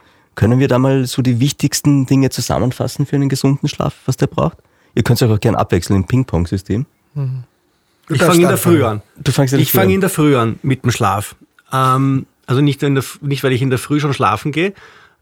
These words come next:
Speaker 3: aber der Körper hat so einen internen Timer. Und ab dem Moment, wo ich das erste Mal mit Sonnenlicht in Berührung komme,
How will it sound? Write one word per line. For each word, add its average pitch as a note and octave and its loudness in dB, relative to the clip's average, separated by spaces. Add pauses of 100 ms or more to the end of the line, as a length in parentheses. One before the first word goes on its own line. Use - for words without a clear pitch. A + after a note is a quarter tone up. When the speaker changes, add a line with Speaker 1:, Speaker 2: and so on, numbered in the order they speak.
Speaker 3:
aber D#3+ 0
der C3+ 0
Körper E3 0 (560)
hat D3 0 (140)
so - -6
einen C#3 0
internen C#3+ 0
Timer. A2+ -2 (280)
Und C#3 0 (100)
ab D3+ -2
dem E3 2
Moment, C#3+ 0
wo D3 4
ich C#3+ 2
das B2+ -2
erste B2+ 0
Mal C#3 2
mit C#3+ -2
Sonnenlicht D#3+ 0
in C3 0
Berührung C#3 2 (100)
komme, C3+ 0